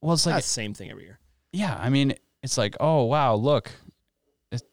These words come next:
Speaker 1: looks like a bunch of rich kids just walked off, uh, their yacht."
Speaker 2: Yeah.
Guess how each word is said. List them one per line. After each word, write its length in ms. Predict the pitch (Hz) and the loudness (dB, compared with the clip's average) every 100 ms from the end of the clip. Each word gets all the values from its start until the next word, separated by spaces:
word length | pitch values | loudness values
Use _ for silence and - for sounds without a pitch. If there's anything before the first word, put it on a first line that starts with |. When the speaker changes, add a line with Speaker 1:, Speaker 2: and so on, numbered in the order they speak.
| _ | _
Speaker 1:
looks 240 | 127 151 - | -2 0 2
like 140 | 160 | 2
a 100 | 147 | 2
bunch 240 | 135 151 147 | 2 2 2
of 220 | 113 104 | 0 2
rich 220 | 131 - | 0 0
kids 280 | - 104 92 | -2 -2 -2
just 220 | - 98 | -4 -4
walked 360 | 101 110 123 - | 0 0 0 0
off, 300 | 127 123 - | 0 0 0
uh, 220 | 101 104 - | 0 0 0
their 200 | 107 95 | 0 0
yacht." 600 | 92 95 143 160 - - | -2 -4 -2 -2 -6 -16
Speaker 2:
Yeah. 120 | 107 | -16